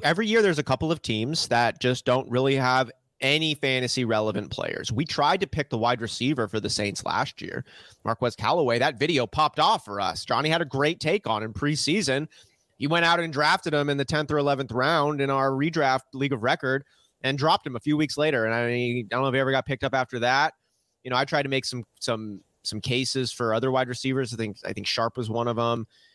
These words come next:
That never panned out. I don't know why this year it's gonna be different, to be honest. It's a new coach. Maybe, okay, maybe Michael Thomas. He's back. Mister Slant did have the best year a wide receiver had had two years ago.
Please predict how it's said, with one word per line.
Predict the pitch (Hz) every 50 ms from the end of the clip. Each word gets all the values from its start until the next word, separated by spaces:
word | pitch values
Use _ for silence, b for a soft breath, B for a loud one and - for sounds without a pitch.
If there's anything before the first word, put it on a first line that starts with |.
| b -
That | 120 123 127
never | 120 113 113 101
panned | 120 123 113 113 113 110
out. | 110 113 113 113 113 113 110 - _ _ _ _ _ _
I | - 185
don't | 247 294 294 269
know | 262 254
why | 226 226 214
this | 190 208 202 -
year | 208 190 175
it's | 160 -
gonna | 180 160 143
be | 131 117
different, | 104 123 147 - - 90 87 - _ _ _ _ -
to | -
be | 110 120 117
honest. | 113 127 139 127 110 101 104 -
It's | 127 120 -
a | 131
new | 127 135 151
coach. | 147 - 147 139 143 143 139 143 - - - - - _ _ _ _
Maybe, | - 160 202 233 262 247 - -
okay, | 165 135 - _
maybe | 139 170 208 214
Michael | 208 185 170 143 139
Thomas. | - - 95 73 - - - - -
He's | - 175 208 233 185
back. | 170 170 165 160 160 165 - _ _ _ _ _ _ _ -
Mister | 175 175 - 190
Slant | - - - 160 165 160 160 165 117 127 110 -
did | 151 165 170 175 151 165 - _ _
have | - 143 151 147 147 147 147 139 - _ _ -
the | 143
best | 120 - 143 143 156 156 - -
year | 135 143 151 151
a | 151 143
wide | 135 139 139 135
receiver | 139 131 - - 143 131 143
had | 143 127
had | 135 135 139 143 143 131
two | - - 156
years | 143 147 143 127
ago. | 151 156 156 156 160 160